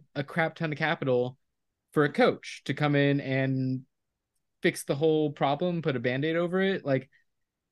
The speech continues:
I guess I need you to talk me out of my obvious bias here of, I think this doesn't fix the Broncos, and I think they just put themselves in much more jeopardy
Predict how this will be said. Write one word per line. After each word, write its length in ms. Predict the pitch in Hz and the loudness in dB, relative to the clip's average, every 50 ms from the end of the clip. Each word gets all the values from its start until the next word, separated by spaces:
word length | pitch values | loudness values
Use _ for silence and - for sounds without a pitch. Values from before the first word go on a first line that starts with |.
| _ - | _ 0
I 80 | 147 151 | 2 4
guess 240 | 160 180 196 190 | 6 4 4 4
I 140 | 214 190 185 | 4 4 4
need 260 | 180 175 165 165 160 | 4 4 2 0 0
you 400 | 143 139 139 151 156 151 147 147 | -2 0 2 4 6 6 6 4
to 800 | 139 135 - - 147 135 135 131 131 131 131 127 127 123 120 117 117 - _ - | 2 0 -2 0 2 2 2 2 2 2 0 0 0 -2 -4 -6 -8 -12 _ -8
talk 320 | - 147 143 135 135 - | -4 -2 -2 -2 0 -2
me 180 | 139 127 127 - | -2 -2 -2 -4
out 400 | - 127 120 123 120 120 - - | -2 0 0 0 0 -2 -4 -4
of 380 | 123 117 117 117 113 113 113 113 120 - - _ - 123 127 - | -2 -2 0 0 -2 -4 -6 -10 -14 -16 -18 _ -20 -20 -12 -6
my 200 | 131 120 120 113 | -4 -2 -2 0
obvious 420 | 127 135 143 139 135 127 127 113 | 2 4 4 4 4 2 0 0
bias 420 | 113 113 113 110 107 107 104 101 - | 0 2 2 2 2 2 0 -4 -6
here 460 | - 110 98 98 98 98 101 101 - - | -6 -4 -4 -2 -2 -2 -4 -6 -6 -6
of, 440 | 107 104 104 104 101 104 101 104 - - | -6 -4 -4 -4 -4 -4 -6 -8 -10 -6
I 140 | 120 117 113 | -4 -4 -2
think 280 | 113 - 120 113 - - | -2 -2 -4 -4 -6 -8
this 340 | 117 113 110 113 113 - - | -6 -4 -4 -4 -4 -4 -2
doesn't 420 | - 123 123 117 147 143 143 139 | 0 0 2 2 0 0 -2 -2
fix 440 | - _ - 160 143 135 - - - | -6 _ -2 0 0 0 -2 -8 -10
the 120 | - - | -8 -6
Broncos, 840 | 117 113 113 107 104 101 - 107 104 98 98 98 98 104 - - - - _ _ _ - | -2 0 0 -2 -2 -2 -4 -6 -4 -4 -6 -6 -8 -10 -14 -18 -20 -20 _ _ _ -10
and 280 | 113 110 107 104 107 107 | -8 -6 -4 -4 -4 -4
I 100 | 110 110 | -4 -4
think 220 | - 127 113 110 | -4 -4 -4 -2
they 200 | 113 110 110 110 | 0 0 0 -2
just 200 | 107 113 101 - | -2 -6 -8 -6
put 160 | - 135 107 | -8 -8 -6
themselves 400 | 117 107 104 - 120 107 101 101 | -6 -6 -6 -4 -4 -4 -4 -4
in 140 | 104 101 104 | -6 -4 -2
much 240 | 113 113 113 - - | -2 -4 -4 -6 -6
more 120 | 110 104 | -6 -6
jeopardy 680 | 95 - 117 98 - 107 101 101 101 101 101 98 98 | -4 -4 -4 -4 -4 -6 -8 -6 -6 -6 -6 -8 -10